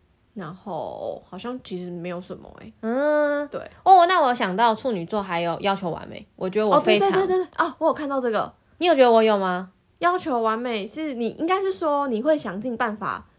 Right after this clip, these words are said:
Speaker 1: 把一件事情做到很好。
Speaker 2: 对啊，这个我觉得就蛮符合我的。
Speaker 1: 然后做没有好，你就会
Speaker 2: 很
Speaker 1: 很，很阿杂。
Speaker 2: 对，就是会，
Speaker 1: 嗯。
Speaker 2: 我觉得处女座的要求完美已经有一点，就是会把自己逼到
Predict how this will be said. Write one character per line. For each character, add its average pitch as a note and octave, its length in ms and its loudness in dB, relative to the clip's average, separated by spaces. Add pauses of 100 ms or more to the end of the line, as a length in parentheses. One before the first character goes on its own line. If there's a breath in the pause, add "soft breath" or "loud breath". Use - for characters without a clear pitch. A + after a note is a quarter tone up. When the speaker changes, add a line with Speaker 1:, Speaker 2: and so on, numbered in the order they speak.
Speaker 1:
把 - 300 -6
一 G3+ 100 -10
件 A#3 180 -2
事 A#3 140 -6
情 F#3 160 -6
做 F#3 260 -2
到 F#3+ 240 2
很 E3 240 -12
好。 - 280 -12
Speaker 2:
对 C4+ 140 10
啊， A3+ 240 4
这 F4 120 4
个 B3+ 140 6
我 G3 120 6
觉 G3+ 80 0
得 G3+ 60 2
就 A3+ 120 0
蛮 F3+ 200 0
符 - 120 -4
合 G#3+ 60 2 (220)
我 B3+ 100 0
的。 - 80 -12
Speaker 1:
然 - 0 -
后 - 40 -10
做 D#4 140 2
没 A3+ 100 0
有 G#3+ 100 0
好， G#3+ 220 -6
你 F3 100 -8
就 G3+ 160 -6
会 G#3 320 -2 (140)
Speaker 2:
很 G3+ 260 2
Speaker 1:
很， - 240 -2 (300)
很 G#3+ 200 -2
阿 A3 120 6
杂。 - 260 -8 (180)
Speaker 2:
对， A#3 360 6
就 F#4+ 120 6
是 F#4+ 220 6
会， E4+ 240 8
Speaker 1:
嗯。 B3+ 40 -8 (320 soft breath)
Speaker 2:
我 C4+ 140 8
觉 C#4+ 160 4
得 F#4+ 240 8
处 F#4+ 240 -2
女 G#3+ 140 -2
座 C4+ 180 4
的 G#3 200 4
要 A3+ 260 4
求 G3+ 260 2
完 F3+ 220 0
美 F#3+ 220 -2
已 A3+ 100 -2
经 C#4 220 -2
有 G3+ 200 4
一 A3+ 60 2
点， G#3 260 0
就 B3+ 140 -6
是 C#4 200 -2
会 C4 280 2 (320 loud breath)
把 F#3 160 0
自 F#3 100 -4
己 B3 80 0
逼 G#3+ 260 -2
到 G3+ 360 0